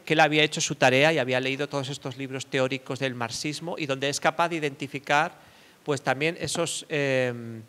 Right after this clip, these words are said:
no solamente el elemento de la alienación, ¿no? Do-, donde, bueno, el entretenimiento te sirve para, eh, para olvidarte de tu lugar en, en la, en la estructura social,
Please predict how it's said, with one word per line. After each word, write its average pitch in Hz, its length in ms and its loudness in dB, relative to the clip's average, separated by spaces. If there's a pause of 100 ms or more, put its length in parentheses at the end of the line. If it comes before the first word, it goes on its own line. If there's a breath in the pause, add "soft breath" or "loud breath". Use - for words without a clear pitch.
(400 soft breath)
no 147 80 -2
solamente 151 840 4
el 139 80 -4
elemento 135 440 -2
de 135 80 0
la 120 120 0
alienación, 117 640 -4
¿no? 156 140 -2
Do-, 135 180 -4
donde, 113 200 -8
bueno, 165 200 -4
el 131 60 -6
entretenimiento 120 680 -8
te 139 160 -6
sirve 139 300 -4
para, 123 380 -2 (300 loud breath)
eh, 135 140 0
para 127 180 2
olvidarte 123 440 0
de 131 100 2
tu 135 140 -8
lugar 127 340 2
en, 131 200 -2
en 131 140 -2
la, 123 240 0
en 151 60 -8
la 131 80 -6
estructura 127 400 -10
social, 156 440 -2